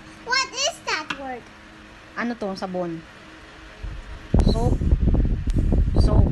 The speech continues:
Speaker 1: What is the
Speaker 2: Ito.
Speaker 1: pagkain?
Speaker 2: Pagkain is food. So, ang sabon ba ay pagkain?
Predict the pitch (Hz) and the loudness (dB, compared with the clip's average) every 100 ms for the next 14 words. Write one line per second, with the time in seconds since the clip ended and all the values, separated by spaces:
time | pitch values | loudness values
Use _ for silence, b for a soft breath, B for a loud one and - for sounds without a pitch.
0 | - - - - 370 370 - 415 - - | 6 6 6 4 4 4 4 4 4 4
1 | 403 403 - - 440 - 175 170 - 415 | 4 2 -10 -8 -6 -4 -4 -6 -6 -4
2 | 440 440 427 - - 392 403 - 349 330 | -4 -6 -10 -12 -14 -10 -10 -10 -8 -8
3 | 262 220 - 180 185 196 208 190 - 220 | -10 -16 -14 -10 -6 -6 -6 -10 -10 -6
4 | 247 202 160 - - - - - - - | -6 -6 -10 -20 -20 -20 -20 -20 -20 -18
5 | - 170 160 - - - - - 220 233 | -12 -12 -12 -16 -20 -20 -18 -10 -6 -4
6 | 220 233 208 233 269 - 190 180 175 - | -4 -4 -2 -4 -4 -8 -8 -2 2 2
7 | 277 | 2